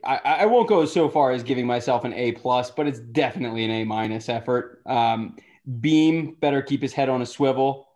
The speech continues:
You know, I don't, he better not get soft and lazy as a new dad, all right? 'Cause I'm coming for his position,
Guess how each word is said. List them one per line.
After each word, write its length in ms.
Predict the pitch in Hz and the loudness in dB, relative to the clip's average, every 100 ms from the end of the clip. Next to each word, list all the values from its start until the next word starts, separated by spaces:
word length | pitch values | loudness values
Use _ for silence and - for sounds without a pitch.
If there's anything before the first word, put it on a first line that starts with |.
| _ | _
You 80 | 127 | 0
know, 100 | 123 | 2
I 120 | 127 | 2
don't, 220 | 135 135 | 2 0
he 240 | 139 139 139 | -4 -2 -2
better 240 | 135 131 | 0 2
not 240 | 131 131 - | 2 0 0
get 280 | 131 - | -4 -4
soft 680 | - - 147 135 131 120 - _ _ _ | -14 -4 4 4 4 0 -12 _ _ _
and 440 | 143 127 123 120 110 | -4 -2 0 -2 -4
lazy 600 | 127 131 131 123 139 143 | -2 0 0 0 0 0
as 160 | 135 127 | -2 -2
a 40 | |
new 220 | 123 127 120 | 0 0 0
dad, 560 | 127 123 123 135 147 - | 0 2 4 2 0 -4
all 100 | 123 | 0
right? 260 | 123 127 | 0 0
'Cause 120 | 139 | -2
I'm 200 | 120 120 | -2 -2
coming 320 | 120 135 127 123 | -2 -2 -2 -2
for 120 | 123 | -4
his 140 | 117 | -4
position, 580 | 110 113 123 120 131 139 | -4 -4 -4 -2 -4 -4